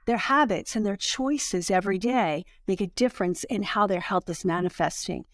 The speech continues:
So use the power of nutrition and lifestyle to help people optimize. Don't ever forget those basics as you might look for the, the magic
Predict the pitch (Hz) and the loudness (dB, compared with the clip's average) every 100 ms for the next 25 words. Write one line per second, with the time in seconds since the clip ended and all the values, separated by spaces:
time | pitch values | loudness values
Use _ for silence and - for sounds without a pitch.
0 | _ - - 202 185 262 311 359 320 277 | _ -14 0 0 2 0 0 -2 -2 0
1 | 226 208 208 190 185 185 247 - 285 - | 2 4 2 0 -2 -4 -4 2 2 2
2 | 285 262 208 208 226 254 - - 226 214 | 2 4 2 2 2 2 0 2 4 4
3 | 208 214 208 247 247 196 202 - 208 180 | 2 0 0 0 2 2 0 0 0 2
4 | - 208 - 254 320 320 262 202 220 233 | 0 -2 0 2 2 2 0 2 2 2
5 | 220 208 - - 202 220 185 - - - | -2 -2 -6 -2 -2 -2 -6 -6 -18 -10
6 | - 202 202 202 202 - 185 254 - 269 | -2 -2 0 2 2 2 2 2 2 0
7 | 226 196 - - - 208 208 226 240 262 | 2 2 0 -10 -2 0 4 6 6 6
8 | 254 247 - | 2 -4 -6